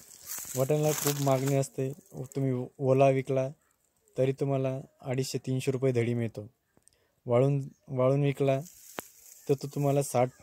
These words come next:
ते पासष्ट रुपये किलोनं विकला जातो.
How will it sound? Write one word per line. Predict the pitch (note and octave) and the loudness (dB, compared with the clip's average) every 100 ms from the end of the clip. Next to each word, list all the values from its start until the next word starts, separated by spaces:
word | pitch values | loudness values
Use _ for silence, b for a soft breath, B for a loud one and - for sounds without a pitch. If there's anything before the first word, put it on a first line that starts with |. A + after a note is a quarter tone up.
| - | -6
ते | C#3+ | 2
पासष्ट | C3+ C3+ C#3+ C3 | 4 4 0 -4
रुपये | C3 C3+ | -2 -2
किलोनं | - C3 C3 C3 C3+ - _ _ _ _ _ | -2 -2 -2 -4 -6 -12 _ _ _ _ _
विकला | C#3+ B2+ B2 | -12 -6 -4
जातो. | A2+ A2 G#2+ G#2+ | -4 -6 -12 -18